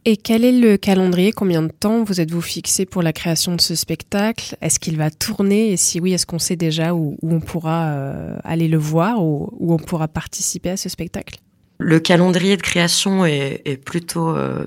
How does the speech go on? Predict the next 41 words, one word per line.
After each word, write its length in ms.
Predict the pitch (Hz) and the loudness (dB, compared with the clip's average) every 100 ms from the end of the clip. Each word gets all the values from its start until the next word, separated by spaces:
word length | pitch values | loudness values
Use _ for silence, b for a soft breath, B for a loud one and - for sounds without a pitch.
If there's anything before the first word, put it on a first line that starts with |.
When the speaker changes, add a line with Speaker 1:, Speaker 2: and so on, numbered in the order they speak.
| - | -6
Speaker 2:
bien 200 | 147 139 | -4 -2
avancé, 460 | 139 139 - 220 | -2 -4 -4 -2
en 80 | 202 | -2
tout 100 | - | -4
cas 140 | - 151 | -6 -6
à 40 | |
partir 320 | 151 - 156 | -6 -10 -10
de, 240 | - 135 143 B B B | -10 -10 -10 B B B
de 80 | - | -6
septembre, 540 | 147 160 165 175 170 151 | -4 -4 0 2 2 2
et 20 | |
ça 180 | - 143 | -4 -6
court 240 | - 143 | -8 -8
jusqu'en, 640 | 139 - - 143 131 131 - | -8 -8 -8 -8 -6 -8 -8
en 160 | 135 135 | -6 -2
mai, 380 | 139 151 151 | 0 2 0
euh, 80 | 135 131 B B B - | -2 -8 B B B 0
deux 60 | |
mille 200 | 151 151 | 2 4
vingt-quatre. 800 | 143 147 - _ 196 254 - - - B B B B _ | 2 0 -2 _ 0 0 -4 -8 -10 B B B B _
Le 120 | 143 | -4
principe, 420 | - 135 127 175 | -2 -2 -2 -2
c'était 140 | - 143 | -2 -2
d'avoir 260 | 131 143 | 0 0
vraiment 260 | 127 135 151 | -2 -2 0
des 180 | 139 127 | 0 -2
résidences 560 | 123 143 127 - 151 | -4 -4 -2 -2 -2
de 80 | 147 | -4
création 560 | - 139 - 147 139 - | -4 -4 -4 -4 -6 -10
dédiées 560 | 131 143 143 123 151 156 | -6 -2 -2 -2 0 0
à, 320 | - 131 139 | -2 -2 -4
euh, 60 | 131 B B B - | -6 B B B -8
la 100 | 120 | -8
construction, 880 | - 127 - - - - 131 135 135 | -8 -12 -14 -10 -8 -6 -6 -8 -8
de 140 | 135 | -6
l'écriture, 640 | 127 - 127 - - 127 135 | -6 -6 -10 -10 -8 -10 -10
de 80 | - | -8
la 80 | |
répétition, 600 | 131 - - - - 143 147 | -8 -8 -10 -8 -6 -4 -4
dans 180 | 123 - - | -6 -10 -6
divers 480 | 127 151 165 143 | -2 2 2 2